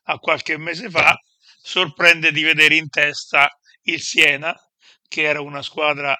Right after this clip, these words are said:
modestissima lo scorso anno e che addirittura ad un certo punto sembrava anche,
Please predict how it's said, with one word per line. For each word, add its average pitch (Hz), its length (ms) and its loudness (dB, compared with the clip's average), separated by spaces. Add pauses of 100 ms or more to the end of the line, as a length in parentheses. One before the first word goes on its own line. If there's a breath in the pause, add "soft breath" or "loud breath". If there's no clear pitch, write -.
(120)
modestissima 151 1000 -10
lo 139 100 -12
scorso 156 480 -10
anno 135 440 -6 (540 soft breath)
e 156 240 -8
che 139 1500 -2
addirittura 147 880 -6 (480 soft breath)
ad 160 200 -10
un 147 100 -14
certo 151 320 -8
punto 151 280 -12
sembrava 147 460 -2
anche, 139 460 -6